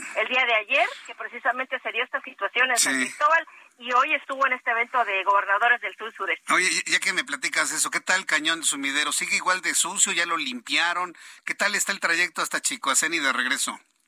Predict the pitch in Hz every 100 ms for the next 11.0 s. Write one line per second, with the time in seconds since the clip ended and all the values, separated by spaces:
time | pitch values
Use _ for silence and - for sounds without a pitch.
0 | _ _ _ _ _ - 277 - 285 330
1 | 381 330 262 247 285 277 277 262 - -
2 | 320 370 339 - 277 285 277 302 311 _
3 | - 269 240 247 269 285 370 285 247 285
4 | 330 302 311 339 294 254 233 - 220 240
5 | 262 294 285 233 202 190 240 269 - 226
6 | 240 277 240 196 185 165 - - - 123
7 | 120 156 208 202 247 247 233 196 - 262
8 | 285 247 233 392 262 269 247 196 220 247
9 | 247 190 202 - 240 190 208 226 - 196
10 | 208 226 226 208 233 180 170 247 277 -